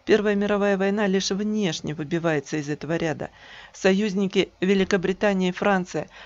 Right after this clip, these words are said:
а затем и примкнувшие к ним С Ш А, ставили своей целью не только загнать в стойло обнаглевшую Германию, требовавшую своей доли в колониях,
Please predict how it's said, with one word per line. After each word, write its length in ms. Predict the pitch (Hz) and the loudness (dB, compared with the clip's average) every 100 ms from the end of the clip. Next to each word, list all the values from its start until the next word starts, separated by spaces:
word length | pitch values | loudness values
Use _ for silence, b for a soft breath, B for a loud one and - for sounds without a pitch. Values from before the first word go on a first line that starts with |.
| B | B
а 140 | - 180 | 0 2
затем 340 | 190 185 185 | 2 0 -2
и 220 | - 185 | 0 -4
примкнувшие 760 | - 196 185 180 196 175 - 156 | -2 -2 -2 0 -2 -2 -2 -4
к 80 | 180 | -2
ним 200 | 175 156 | -4 -4
С 140 | - | -4
Ш 160 | 160 190 | -4 -2
А, 160 | 190 - | -4 -6
ставили 400 | - 214 208 208 | -2 -2 0 -4
своей 320 | - 196 185 | -2 -2 -2
целью 400 | - 220 190 151 B B B | -2 -2 0 -4 B B B
не 160 | 190 | -2
только 360 | 196 226 226 214 | 2 0 0 -2
загнать 460 | 185 180 190 175 - | -2 0 0 -2 -4
в 100 | - | -12
стойло 380 | - 202 185 160 | -4 0 2 0
обнаглевшую 640 | 165 170 170 180 - 160 | -2 -4 -2 -4 -4 -4
Германию, 500 | 151 185 190 170 147 | -2 0 0 0 -2
требовавшую 640 | - 170 156 151 - 170 | -2 0 0 -2 -4 -4
своей 320 | 156 165 170 | -4 -2 -2
доли 300 | 165 185 170 | 0 0 0
в 60 | 151 | -2
колониях, 480 | - 180 175 147 135 | -2 0 -2 -4 -8